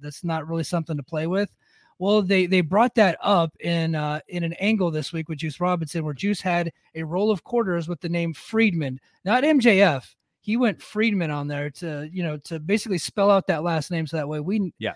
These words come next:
Speaker 1: we know that this guy is Jewish. So they were leaning into an anti-Semitism angle. There's no two ways about it. Um, and they even spoke about it on commentary. Um, and they took a lot of heat for it, and, and,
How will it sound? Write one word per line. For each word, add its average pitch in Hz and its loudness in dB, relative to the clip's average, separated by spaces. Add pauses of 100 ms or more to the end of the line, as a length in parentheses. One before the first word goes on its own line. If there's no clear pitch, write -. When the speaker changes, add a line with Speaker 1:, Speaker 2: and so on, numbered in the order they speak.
(120)
Speaker 1:
we 196 2
know 208 6
that 175 0
this 175 0
guy 170 4
is 143 0
Jewish. 143 -6
So 180 0 (220)
they 269 4
were 247 6
leaning 208 6
into 185 2
an 165 0
anti-Semitism 165 -2
angle. 143 -4
There's 180 -2
no 220 4
two - -6
ways 180 -2
about 135 -6
it. 110 -16 (320)
Um, 160 0
and 196 6
they 247 12
even 233 4
spoke 226 -2
about 170 2
it 156 -4
on 147 -6
commentary. 143 -6 (300)
Um, 151 -6
and 196 6
they 226 8
took 262 2
a 233 2
lot 220 2
of 185 -2
heat 226 -2
for 139 -6
it, 143 -4
and, 156 -4
and, 165 -6